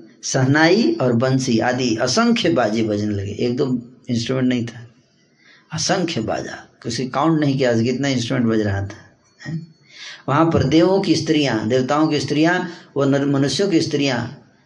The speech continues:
पहचानने में नहीं आती थी कि कौन देव की स्त्री है, मनुष्य की स्त्री। और देवता वो मनुष्य भी अच्छी प्रकार से मिले हुए हैं। सब देव रमणी-, रमणियाँ हाथ में धान व दूब लेकर "चिरायु रहो, चिरायु रहो, चिरायु रहो" कहकर हंसते हुए प्रभु के सिर पर देती हैं।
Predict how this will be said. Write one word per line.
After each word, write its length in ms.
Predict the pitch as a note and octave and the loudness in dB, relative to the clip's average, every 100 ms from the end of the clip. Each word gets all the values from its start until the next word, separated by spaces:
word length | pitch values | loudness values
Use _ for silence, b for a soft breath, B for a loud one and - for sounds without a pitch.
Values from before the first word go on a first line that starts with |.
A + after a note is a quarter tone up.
| b - | b -4
पहचानने 480 | C3+ C#3 D#3+ F#3 | -2 2 2 2
में 120 | G3+ D3+ | 2 2
नहीं 180 | D3 | 2
आती 260 | C#3 C3 C3 | 2 0 -2
थी 200 | A#2+ A#2+ | -4 -2
कि 120 | A#2+ | -2
कौन 260 | A#2+ C#3 B2 | -2 0 2
देव 180 | C3 A#2+ | 0 0
की 140 | B2 | -2
स्त्री 240 | A#2 A#2 | -2 0
है, 240 | A#2 A2 A2 | 2 0 0
मनुष्य 220 | A#2 A#2 | -2 0
की 100 | A#2 | -2
स्त्री। 120 | A2 | 0
और 180 | A#2+ B2+ | 0 0
देवता 360 | B2+ D#3 E3+ E3+ | 2 2 2 2
वो 120 | C#3+ | 2
मनुष्य 340 | C#3 D#3+ D#3+ | 2 2 2
भी 160 | C3+ C3+ | 0 0
अच्छी 400 | C3 B2+ - E3 | 0 -2 0 0
प्रकार 320 | C3 C3+ C3+ | 0 -2 -2
से 140 | - | -2
मिले 240 | B2 B2+ C3 | 0 2 2
हुए 180 | A#2 A#2+ | 2 2
हैं। 300 | A2+ A2 - B B B - | 2 0 -6 B B B 0
सब 300 | G3+ A3 D3+ | 4 4 4
देव 220 | E3+ F3+ | 4 6
रमणी-, 420 | D#3+ D3+ D3+ D3+ | 4 4 4 2
रमणियाँ 480 | C#3 D3 D#3 D#3+ C3 | 2 4 4 4 4
हाथ 300 | C#3 E3 D#3+ | 0 0 0
में 200 | C3+ A#2 | 0 0
धान 400 | C3 E3 F#3+ - B B - | 0 0 0 -4 B B -2
व 80 | B2+ | 2
दूब 340 | A#2+ F#3 D#3+ | 6 6 6
लेकर 340 | C#3 C3+ C3+ | 2 2 0
"चिरायु 500 | A#2 - D#3 D#3 F#3 | 0 0 4 6 6
रहो, 500 | F3+ D3+ C3+ A#2 A2 B B - | 6 4 2 0 -2 B B 0
चिरायु 400 | E3 F#3+ A3 G#3+ | 4 8 8 8
रहो, 500 | E3 E3 C3+ - B B - | 6 4 4 0 B B 0
चिरायु 520 | G3 G3+ F3 F#3 A#3 | 4 4 4 4 6
रहो" 520 | G#3 D#3 D3+ B2 A2+ B - | 4 4 4 2 -2 B -6
कहकर 300 | C#3+ D3 D#3 | -2 2 2
हंसते 340 | B2 C#3+ - D#3+ | 2 -2 0 2
हुए 180 | C#3+ | 2
प्रभु 220 | C3+ B2 E3 | 2 2 2
के 140 | B2+ | 2
सिर 280 | A2+ C#3+ C3 | 0 0 0
पर 140 | B2 | -2
देती 360 | A2+ A2+ A2 A#2+ | 0 -2 -2 -2
हैं। 440 | A2 A2 - - | -2 -2 -8 -14